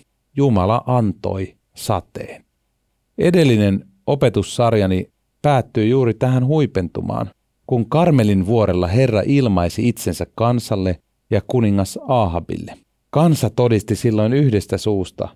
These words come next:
että Herra on Jumala. Sitten Elia käski kansaa ottamaan kiinni neljäsataaviisikymmentä epäjumalan Baalin profeettaa. Sen jälkeen Elia surmasi Baalin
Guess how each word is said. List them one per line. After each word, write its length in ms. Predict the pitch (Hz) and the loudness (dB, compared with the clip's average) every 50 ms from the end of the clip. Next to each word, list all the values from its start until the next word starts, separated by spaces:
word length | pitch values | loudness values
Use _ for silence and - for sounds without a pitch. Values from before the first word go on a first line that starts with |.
| _ _ - | _ _ -4
että 420 | - 107 101 - _ - 98 90 92 - _ _ - | -4 -4 -4 -4 _ -4 -4 -4 -4 -8 _ _ 0
Herra 420 | 143 160 160 147 120 95 92 90 76 - _ _ _ _ _ _ | 2 4 4 2 2 0 -2 -2 -4 -6 _ _ _ _ _ _
on 200 | - 110 104 95 | -4 -2 -2 0
Jumala. 600 | 90 95 101 98 92 85 - - - - - - _ _ _ _ _ _ - | 0 0 0 0 0 -2 -4 -8 -12 -18 -20 -20 _ _ _ _ _ _ -6
Sitten 400 | - - 175 170 - 139 120 120 | -2 -2 -2 0 0 0 0 2
Elia 320 | 127 135 135 127 107 92 | 2 4 4 4 4 2
käski 340 | - 117 104 - - - 98 | 2 0 -2 -2 -4 -6 -6
kansaa 500 | - - 117 113 104 - - 101 92 98 | -2 0 0 0 0 0 0 0 0 0
ottamaan 500 | 110 107 - - 104 95 95 92 92 - - | 0 -2 -2 -2 -2 0 0 0 0 -2 -2
kiinni 480 | - 110 104 98 90 92 92 95 - - - - | -2 0 0 2 2 0 0 -2 -4 -8 -10 -4
neljäsataaviisikymmentä 1300 | 117 120 120 117 110 95 - - 104 95 92 90 107 104 92 107 92 - 98 90 87 82 78 - - | -2 0 2 2 2 0 0 -2 -2 0 0 2 0 0 0 -2 -4 -4 -4 -2 -2 -4 -4 -4 -4
epäjumalan 680 | - 107 - - 95 90 90 87 87 90 90 87 85 90 | -2 -2 -2 0 0 0 0 0 -2 -2 -2 -2 -2 0
Baalin 480 | 110 95 92 95 92 92 92 90 87 - _ _ _ _ _ _ | 0 2 2 2 2 0 -2 -4 -6 -10 _ _ _ _ _ _
profeettaa. 840 | - 110 113 107 90 - 104 98 98 - _ _ - - - - - - _ _ _ _ _ _ | -4 -2 -2 -2 -2 -2 -4 -4 -4 -8 _ _ -14 -12 -12 -12 -14 -16 _ _ _ _ _ _
Sen 220 | - - 151 143 135 | -4 0 2 4 4
jälkeen 440 | 131 127 123 113 - - 101 98 | 4 4 4 2 0 0 0 0
Elia 320 | - 117 117 113 104 92 87 | 2 2 2 2 2 2 0
surmasi 580 | - - 123 107 95 98 90 - 101 98 - - _ _ | 0 -2 -2 0 0 -2 -2 -2 -4 -6 -6 -10 _ _
Baalin 380 | - 123 113 104 95 95 90 | 0 2 2 2 2 2 0